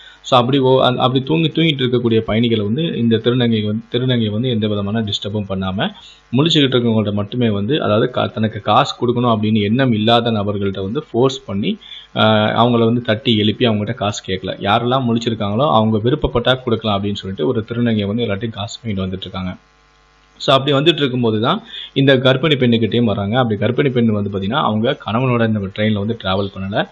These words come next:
அவங்களுடைய மாமனார் கூட தான் வந்து இந்த பெண் வந்து டிராவல் பண்ணிட்டு வந்துட்டு இருக்காங்க. So, அப்படி வ-, அப்படி வரும்போது அந்த கர்ப்பிணி, அந்த திருநங்கை வந்து இந்த கர்ப்பிணி பெண்ணுக்கிட்ட வந்து காசை கேட்கும்போது உடனே அந்த மாமனார் என்ன சொல்றாருன்னா,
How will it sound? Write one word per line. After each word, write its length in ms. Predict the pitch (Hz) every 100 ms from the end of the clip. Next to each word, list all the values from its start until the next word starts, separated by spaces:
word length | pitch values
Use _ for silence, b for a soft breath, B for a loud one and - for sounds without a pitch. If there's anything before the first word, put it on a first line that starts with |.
| B B B -
அவங்களுடைய 440 | 117 117 107 131
மாமனார் 520 | 107 110 147 165 135
கூட 160 | 127 110
தான் 120 | 113
வந்து 160 | 107 123
இந்த 140 | 113
பெண் 180 | 101 104
வந்து 200 | 104 110
டிராவல் 340 | - 101 104
பண்ணிட்டு 280 | 101 95 98
வந்துட்டு 220 | 95 95
இருக்காங்க. 260 | - 92 95 - B B B
So, 120 | -
அப்படி 220 | 131 123
வ-, 160 | 123 120
அப்படி 220 | 113 123
வரும்போது 480 | 117 123 147 123 143
அந்த 160 | 147 117
கர்ப்பிணி, 380 | 113 110 123 113
அந்த 140 | 104
திருநங்கை 500 | 101 - 147 135 120
வந்து 160 | 107 120
இந்த 140 | 139
கர்ப்பிணி 360 | 110 117 113 135
பெண்ணுக்கிட்ட 360 | 123 107 101 104
வந்து 180 | 113
காசை 360 | 120 101 113 104
கேட்கும்போது 580 | 98 98 98 98 139 196 117
உடனே 280 | 113 143
அந்த 180 | 143 117
மாமனார் 440 | 98 101 120 123 104
என்ன 120 | 110
சொல்றாருன்னா, 480 | 104 95 95 95 113